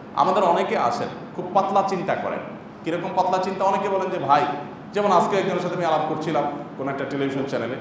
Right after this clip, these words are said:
সকালে, তো বলতেছিল যে, "ভাই, কি বলেন এগুলো?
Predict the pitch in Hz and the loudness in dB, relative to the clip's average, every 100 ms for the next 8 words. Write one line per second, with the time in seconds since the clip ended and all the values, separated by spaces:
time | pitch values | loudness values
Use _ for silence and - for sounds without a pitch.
0 | - - 143 117 - - - - - - | -8 -6 -2 -2 -2 -6 -10 -14 -16 -8
1 | 185 202 202 - 202 202 165 170 165 - | 0 2 2 0 0 0 4 6 6 0
2 | - - - - - - - - - - | -6 -10 -14 -14 -16 -16 -16 -16 -16 -16
3 | - 214 233 185 147 131 120 104 | -10 -6 -2 2 4 4 2 -2